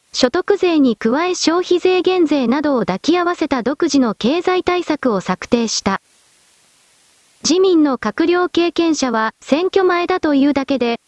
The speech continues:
馬の鼻先に人参をぶら下げるような減税議論だ、と断じた。略？政府は毎年、大量の新規国債、借金を発行して予算を編成する。首相の掲げる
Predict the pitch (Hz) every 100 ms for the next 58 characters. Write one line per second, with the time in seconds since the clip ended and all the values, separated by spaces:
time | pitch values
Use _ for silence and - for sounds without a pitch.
0 | - 226 330 370 359 311 330 349 339 339
1 | 339 269 320 349 339 330 320 240 247 330
2 | 370 370 370 311 294 262 233 190 285 320
3 | 349 349 349 320 285 226 220 - 208 175
4 | 180 233 214 214 190 - _ _ _ _
5 | _ _ _ 196 208 - 254 311 _ _
6 | _ _ _ _ _ - - 370 403 311
7 | 254 196 185 269 285 285 - 262 - _
8 | 226 294 359 370 370 359 370 - 392 359
9 | - 240 - - 240 233 - - 214 -
10 | - 285 208 - 190 202 202 - 330 330
11 | - 330 269 285 330 330 302 262 214 262
12 | - 254 226 - 208 - _ _ _ _
13 | _ _ _ _ _ _ _ _ - -
14 | 247 330 349 339 311 269 302 285 285 269